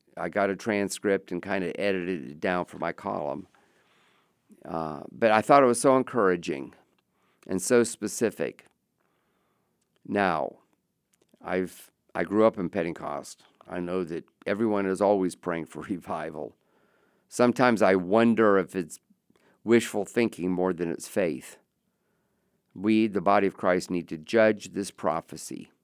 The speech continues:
But I can tell you personally that I hope <laughs> it comes to pass because we need this kind of turnaround. And, you know, in my book, God, Trump, and covid nineteen, I'll deal with this in another podcast, but,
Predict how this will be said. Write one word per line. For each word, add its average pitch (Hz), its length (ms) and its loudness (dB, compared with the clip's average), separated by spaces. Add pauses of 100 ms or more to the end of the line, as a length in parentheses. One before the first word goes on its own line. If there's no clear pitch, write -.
(640)
But 92 100 -2
I 92 120 2
can 92 140 -12
tell 101 200 -2
you 101 120 -4
personally 95 720 -6 (880)
that 92 160 -2
I 90 180 2
hope 101 460 2 (140)
<laughs> - 100 -16
it - 240 0
comes 113 340 0
to 90 80 -10
pass 76 500 -6 (220)
because 104 320 2
we 101 200 0
need 110 460 0 (560)
this 135 220 6
kind 123 300 0
of 120 100 -2
turnaround. 80 720 -2 (760)
And, 123 120 4
you 135 60 8
know, 139 160 8
in 131 100 6
my 123 120 8
book, 135 300 2
God, 120 400 4 (180)
Trump, 120 300 2
and 98 140 0
covid 110 340 4
nineteen, 104 680 0
I'll 101 160 4
deal 107 280 2
with 101 160 0
this 98 240 -4
in 98 80 -4
another 90 360 -2
podcast, 82 760 -8
but, 80 220 -6